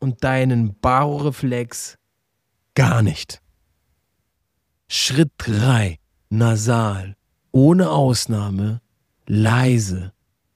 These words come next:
Ausatmung etwas länger als die Einatmung, ein Verhältnis um vier zu sechs Sekunden ist ein guter Start. Kein forciertes Volumen.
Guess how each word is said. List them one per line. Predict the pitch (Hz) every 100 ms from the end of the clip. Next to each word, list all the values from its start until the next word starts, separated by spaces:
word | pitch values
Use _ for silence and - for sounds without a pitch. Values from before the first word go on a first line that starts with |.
| _
Ausatmung | - 143 180 170 - 160 151 156
etwas | - - 117 113 -
länger | 113 120 151 156
als | 135 139 -
die | 135 -
Einatmung, | 123 120 117 117 110 113 117 - _ _
ein | - 120
Verhältnis | 127 - 120 135 143 156 139
um | - 131 123 - _
vier | - - - 151 151 135
zu | - 135
sechs | 120 107 123 117
Sekunden | - 117 - 123 117
ist | 110 -
ein | 110 107 104 _ _ _
guter | - 131 147 139 123
Start. | - - 104 92 - _ _ _ _ _ _ _ _ _ _
Kein | - 165 190
forciertes | - 185 - - 160 151 139
Volumen. | 135 127 110 95 87